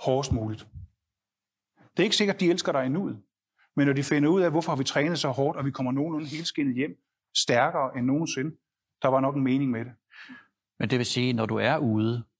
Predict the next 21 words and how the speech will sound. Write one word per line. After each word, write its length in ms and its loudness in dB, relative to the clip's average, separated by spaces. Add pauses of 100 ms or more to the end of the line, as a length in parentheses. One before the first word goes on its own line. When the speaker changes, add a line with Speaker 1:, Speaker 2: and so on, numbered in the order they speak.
Speaker 1:
Ja. 120 -4 (460)
Speaker 2:
så 340 -4
er 140 0
det 180 -2
en 80 -4
selvstændig, 800 -4 (100)
meget 320 0
vigtig 380 -6
opgave 540 -8
at 140 -4
vise 420 -4
omsorg. 540 -8 (560)
Det 100 -4
kan 100 -6
man 100 -2
jo 60 -6
gøre 120 -2
på 60 -4
mange 200 -4
måder, 240 0 (240)
Speaker 1:
Ja. 40 -8